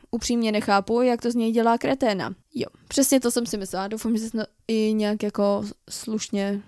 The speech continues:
vysvětlila. Na to někdo reaguje, zejména nejsi debil, protože se zdá, že lhala svému manželovi o své minulosti. Zdá se, že to všem nedochází. Tohle už je právě věc, do které bych vůbec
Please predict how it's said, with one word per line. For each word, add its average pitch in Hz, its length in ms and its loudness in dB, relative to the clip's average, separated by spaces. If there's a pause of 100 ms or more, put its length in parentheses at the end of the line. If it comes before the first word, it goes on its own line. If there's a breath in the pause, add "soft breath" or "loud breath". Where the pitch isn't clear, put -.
(220)
vysvětlila. 190 640 -4 (360)
Na 226 120 -2
to 233 100 0
někdo 226 320 0
reaguje, 208 640 0 (560)
zejména 240 960 4
nejsi 233 320 0
debil, 196 320 2
protože 208 440 -2
se 208 140 -2
zdá, 190 360 0
že 220 140 2
lhala 220 280 2
svému 208 320 0
manželovi 208 520 2
o 202 80 0
své 208 220 2
minulosti. 233 640 8 (220)
Zdá 202 320 0
se, 254 200 0 (300)
že 233 180 2
to 302 220 2 (360)
všem 247 400 -4 (220)
nedochází. 196 680 0 (800 loud breath)
Tohle 285 320 8
už 247 160 6
je 262 80 10
právě 233 360 8
věc, 226 200 4
do 220 200 -2
které 214 300 0
bych 214 160 2
vůbec 214 460 0